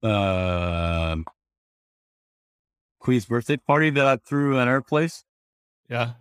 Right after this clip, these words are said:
Speaker 1: Um, some of you guys had just joined Shaw at the time. I think it was a couple of months before he deployed. I can't remember.
Speaker 2: Yeah, it would have been,
Speaker 1: Uh,
Speaker 2: I would have been in the squadron probably for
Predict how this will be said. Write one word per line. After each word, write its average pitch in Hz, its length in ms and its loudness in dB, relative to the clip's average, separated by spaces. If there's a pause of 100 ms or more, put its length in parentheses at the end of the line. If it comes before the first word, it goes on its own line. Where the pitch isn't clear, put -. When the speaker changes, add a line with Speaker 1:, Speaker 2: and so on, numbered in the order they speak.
(380)
Speaker 1:
Um, 95 760 2 (640)
some 147 220 -2
of 151 60 2
you 143 80 0
guys 135 300 2
had 120 100 -2
just 113 280 -4 (1500)
joined 123 560 4 (120)
Shaw 120 520 2
at 101 120 -8
the 104 60 -14
time. 117 360 0
I 120 40 0
think 170 180 2
it 208 40 2
was 170 100 2
a - 40 -10
couple 147 200 -4
of 127 60 0
months 117 160 0
before 110 260 -2
he 104 40 2
deployed. 90 360 0
I - 40 -20
can't 120 160 0
remember. 80 280 -4 (460)
Speaker 2:
Yeah, 139 280 2
it 139 60 6
would 165 100 8
have 156 40 0
been, 147 180 4
Speaker 1:
Uh, 110 120 4
Speaker 2:
I 117 120 2
would 175 100 4
have 123 80 0
been 120 180 0
in 113 40 0
the 110 80 -6
squadron 113 380 0
probably 107 220 -2
for 98 200 -12